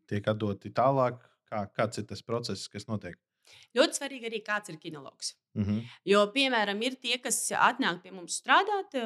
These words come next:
Speaker 2: ļoti ātri nobīstās un aiziet, vai viņiem ir kādas grūtības, viņi tad aiziet, vai... Bet pārsvarā kinologi ir, nu, kāpēc es arī to pieminēju, jo tad, ja viņam sāk suns slimot,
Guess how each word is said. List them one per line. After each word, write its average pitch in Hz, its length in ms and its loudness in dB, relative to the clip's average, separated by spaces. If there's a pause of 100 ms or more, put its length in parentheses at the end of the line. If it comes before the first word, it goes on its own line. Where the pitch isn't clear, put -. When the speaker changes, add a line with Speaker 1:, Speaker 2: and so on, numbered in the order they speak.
(140)
Speaker 2:
ļoti 214 400 -2
ātri 208 360 2
nobīstās 208 600 -4
un 202 60 -8
aiziet, 311 440 2 (240)
vai 196 200 0
viņiem 202 320 0 (140)
ir 180 200 -8
kādas 196 320 4
grūtības, 214 520 0
viņi 196 240 -10
tad 247 200 6
aiziet, 277 460 4
vai... 196 260 2 (840)
Bet 208 220 -2
pārsvarā 285 580 4
kinologi 226 720 -2
ir, 202 100 -2 (300)
nu, 208 100 -6
kāpēc 220 280 -6
es 196 80 -8
arī 196 140 -14
to 208 120 -10
pieminēju, 254 580 -2
jo 196 60 -4
tad, 208 180 -8
ja 196 140 2
viņam 196 260 -8
sāk 196 260 2
suns 208 360 -6
slimot, 247 460 0